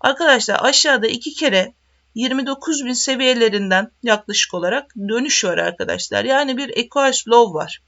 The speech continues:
Herkesin güçlü bir, e, direnç olarak gördüğü bir nokta var arkadaşlar ve onun hemen altında ise likidite void var arkadaşlar. Yani likidite boşluğu var. Hem bir likidite boşluğu var arkadaşlar,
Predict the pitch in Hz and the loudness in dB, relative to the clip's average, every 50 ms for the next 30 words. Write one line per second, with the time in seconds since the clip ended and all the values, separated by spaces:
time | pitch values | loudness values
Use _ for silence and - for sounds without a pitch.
0 | _ _ _ _ _ _ _ _ _ _ _ _ _ _ _ _ _ _ - 208 | _ _ _ _ _ _ _ _ _ _ _ _ _ _ _ _ _ _ 0 4
1 | 233 254 240 247 - 240 202 185 214 233 226 208 214 214 - - 254 220 254 240 | 4 4 4 2 -4 -6 -6 -4 -6 -6 -4 -4 -4 -4 -4 -4 -2 -2 -2 -2
2 | 233 - - - - - - - - - 190 202 202 196 202 196 190 190 190 165 | -4 -6 -12 -16 -18 -18 -18 -14 -6 -2 0 2 2 4 4 4 4 2 2 0
3 | 175 214 220 247 277 285 - - 254 226 226 220 220 226 220 - 220 220 220 220 | 0 2 4 6 4 4 2 -2 0 2 2 2 2 0 0 0 4 6 6 6
4 | 208 233 240 214 220 214 208 220 220 220 - 226 226 208 180 170 175 170 170 - | 4 0 -6 -4 -4 -2 -2 -2 -4 -2 0 0 2 2 2 2 2 0 0 -2
5 | 190 175 175 185 - - 247 254 254 254 - - 233 254 277 294 294 285 277 339 | 0 0 0 0 0 0 0 -2 0 -2 -2 -2 -2 0 0 -2 -4 -4 -2 -2
6 | 349 330 294 254 247 240 240 240 240 - 247 254 247 262 254 262 247 - - 285 | 2 2 2 4 4 2 2 0 -2 -6 -8 -6 -6 -4 -4 -4 -4 -4 -4 -4
7 | 330 320 _ _ _ _ _ - 226 226 254 247 - 302 294 277 254 294 277 233 | -6 -8 _ _ _ _ _ -10 -6 -4 -4 -4 -6 -8 -8 -6 -4 -4 -4 0
8 | 233 233 233 226 - - 185 - - 67 - - - - - 90 95 - - 82 | 0 0 0 -2 -4 -4 -2 0 0 0 -2 -2 -6 -4 -4 -4 -6 -6 -6 -6
9 | 90 101 262 277 254 208 202 226 240 226 226 233 - - - 220 226 196 190 185 | -4 0 2 4 4 4 2 -2 -8 -8 -10 -12 -12 -10 -4 -4 -4 -2 -2 -4
10 | 180 - - - - 156 - - - _ _ - - - _ - 262 269 320 339 | -6 -6 -8 -6 -6 -6 -6 -8 -8 _ _ -20 -20 -20 _ -2 0 2 2 2
11 | 339 349 320 277 247 240 - - - 262 254 330 339 349 320 311 294 - - 311 | 0 -4 -2 -2 -4 -4 -6 -6 -8 -6 -6 -6 -6 -6 -6 -2 -2 -2 -2 -4
12 | 302 277 302 294 294 285 294 285 311 277 294 294 285 - - 302 302 311 - - | -6 -2 2 4 4 4 4 0 -2 -2 0 0 0 -2 -2 -2 -4 -4 -6 -12